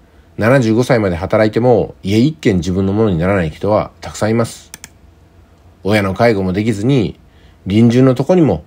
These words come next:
間に合わないっていう方も多いんじゃないですかね。世の中の娯楽や喜びの大半を知ることすらなく終わっていくんですよ。サラリーマンとして、最も真面目に、最も懸命に働いている人がなんでここまで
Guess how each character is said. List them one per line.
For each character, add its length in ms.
間 140
に 100
合 60
わ 60
な 100
い 40
っ 40
て 160
い 40
う 20
方 180
も 120
多 60
い 40
ん 40
じ 80
ゃ 40
な 60
い 20
で 60
す 80
か 80
ね。 260
世 100
の 60
中 200
の 100
娯 100
楽 220
や 180
喜 60
び 80
の 80
大 220
半 120
を 60
知 140
る 60
こ 80
と 100
す 120
ら 240
な 160
く 240
終 100
わ 60
っ 40
て 160
い 80
く 100
ん 60
で 40
す 100
よ。 120
サ 160
ラ 100
リ 100
ー 60
マ 80
ン 60
と 100
し 80
て、 380
最 440
も 120
真 240
面 140
目 180
に、 40
最 300
も 80
懸 160
命 160
に 100
働 320
い 60
て 80
い 40
る 60
人 100
が 160
な 200
ん 140
で 80
こ 140
こ 60
ま 120
で 180